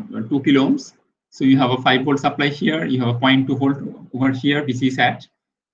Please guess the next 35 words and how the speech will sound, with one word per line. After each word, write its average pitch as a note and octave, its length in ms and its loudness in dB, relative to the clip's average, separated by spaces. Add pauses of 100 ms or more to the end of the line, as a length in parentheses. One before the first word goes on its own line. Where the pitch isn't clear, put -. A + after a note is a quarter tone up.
so - 120 -12
five D3 300 2
minus D3 260 0
point C3+ 300 0
two, F3 60 -2
that D3 120 -6
is C3+ 120 -4
four C3+ 160 0
point C3 280 -2
eight C4+ 340 -4
upon - 360 -2 (800)
two F3 120 4
kilo D3 200 4
ohms A#2+ 120 2
resistance. A2+ 480 -2
So C#3 100 0
two D3 220 0
point D#3+ 400 -2 (340)
four - 400 4 (240)
milliampere. A2+ 640 0 (1040)
So - 100 -10
the D3+ 100 -2
same D#3 240 -4
calculation. C3 760 -2 (1600)
So A#2+ 260 -8
I B2 240 -2
R B2+ 100 -2
C - 180 -8
two B3 380 -4 (1700)
is B2 160 -10
nothing B2 320 -2
but A#2+ 160 -2
five B2 380 0
volt C#3+ 440 -4
minus B2 680 -2